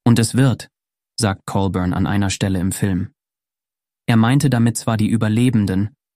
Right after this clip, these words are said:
und das, was man für sie noch tun könne, vor Ort, woran auch er mitwirke. Doch ein weiteres dieser positiven Dinge, die aus Colburns, Thompsons und Andreottas Geschichte entsprungen ist,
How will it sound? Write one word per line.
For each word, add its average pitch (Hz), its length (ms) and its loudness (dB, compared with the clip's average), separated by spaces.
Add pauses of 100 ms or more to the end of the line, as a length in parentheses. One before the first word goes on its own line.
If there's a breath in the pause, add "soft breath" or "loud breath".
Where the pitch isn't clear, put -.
(180)
und 110 200 2
das, 120 220 0
was 117 140 0
man 110 140 2
für 110 160 0
sie 113 160 0
noch 104 160 -2
tun 120 320 2
könne, 101 360 -2 (280)
vor 113 140 0
Ort, 104 400 -2 (480)
woran 120 260 2
auch 107 200 -2
er 123 180 0
mitwirke. 104 640 -4 (760)
Doch 123 180 2
ein 120 200 4
weiteres 120 500 0
dieser 104 260 0
positiven 107 640 0
Dinge, 104 320 2 (440)
die - 120 2
aus 98 180 -2
Colburns, 104 600 0
Thompsons 107 520 0
und 101 160 0
Andreottas 104 600 0
Geschichte 117 420 -2
entsprungen 107 480 0
ist, - 280 -4